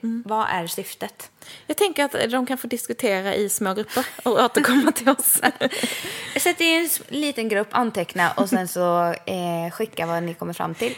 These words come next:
Speaker 1: Nej, men alltså på riktigt, alltså jag tycker detta är ett ämne som är så svårt och så komplext, och jag skulle tycka det var så sjukt intressant.
Speaker 2: Ja, jag
Speaker 1: Ifall
Speaker 2: med.
Speaker 1: vi fick liksom lite input
Speaker 2: Ja,
Speaker 1: på det här.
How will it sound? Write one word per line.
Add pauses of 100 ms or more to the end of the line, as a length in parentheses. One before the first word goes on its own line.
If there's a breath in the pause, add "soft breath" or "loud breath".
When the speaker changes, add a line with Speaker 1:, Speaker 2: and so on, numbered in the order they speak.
Speaker 1:
Nej,
men
alltså
på
riktigt,
alltså
jag
tycker
detta
är
ett
ämne
som
är
så
svårt
och
så
komplext,
och
jag
skulle
tycka
det
var
så
sjukt
intressant.
Speaker 2:
Ja, (280)
jag
Speaker 1:
Ifall
Speaker 2:
med.
Speaker 1:
vi
fick
liksom
lite
input
Speaker 2:
Ja,
Speaker 1:
på
det
här.